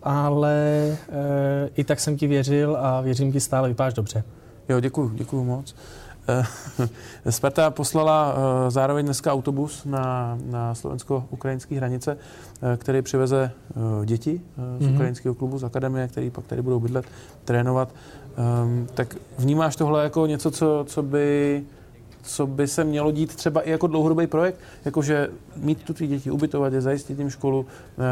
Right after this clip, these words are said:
Speaker 2: eh, nějakým způsobem je třeba jako propojit s tou Spartou víc, eh, může to být třeba nějakým způsobem i šance pro, pro Spartu, jak, jak, eh, si tady vybudovat nějakou komunitu fanoušků?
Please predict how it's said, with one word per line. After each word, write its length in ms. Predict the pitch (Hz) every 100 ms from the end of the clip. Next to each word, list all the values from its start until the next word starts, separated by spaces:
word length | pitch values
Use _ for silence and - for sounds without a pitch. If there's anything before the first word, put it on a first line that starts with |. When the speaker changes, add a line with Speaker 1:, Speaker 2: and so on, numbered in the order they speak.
| 127
Speaker 2:
eh, 40 |
nějakým 240 | 131 127 135
způsobem 360 | - 127 139
je 60 | 139
třeba 260 | 139 135 139
jako 180 | 139
propojit 460 | 139 151 147 151 143
s 40 |
tou 140 | 123 143
Spartou 420 | - 135 139 139
víc, 320 | 135 139 -
eh, 200 | 131 131 127 - -
může 100 | 131
to 80 | 135
být 140 | 139 143
třeba 200 | 151 139
nějakým 280 | 135 123
způsobem 400 | 139 147 139 139 143
i 80 |
šance 360 | 131 131 127 135
pro, 360 | 127 131 127 123 - - -
pro 420 | - 127 123 120 -
Spartu, 480 | - - 135 131 123
jak, 200 | 123 139
jak, 200 | 127 123
eh, 240 | 127 123 120
si 120 | -
tady 160 | 120
vybudovat 440 | 127 123 131 127 127
nějakou 240 | 120 123
komunitu 360 | 120 127 127 127
fanoušků? 460 | 127 139 165 -